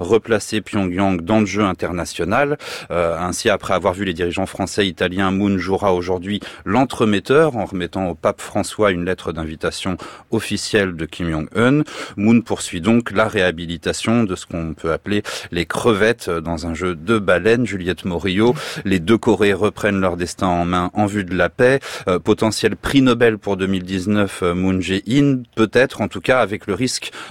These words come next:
de court-circuiter la stratégie américaine ou d'un certain isolement,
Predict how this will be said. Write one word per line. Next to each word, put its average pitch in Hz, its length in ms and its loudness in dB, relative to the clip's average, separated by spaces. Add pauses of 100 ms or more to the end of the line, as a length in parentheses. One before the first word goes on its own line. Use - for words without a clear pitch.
de 95 120 -2
court-circuiter 120 1080 -2
la 98 160 0
stratégie 95 640 -2
américaine 95 720 2
ou 143 120 0
d'un 120 180 2
certain 107 440 0
isolement, 98 600 2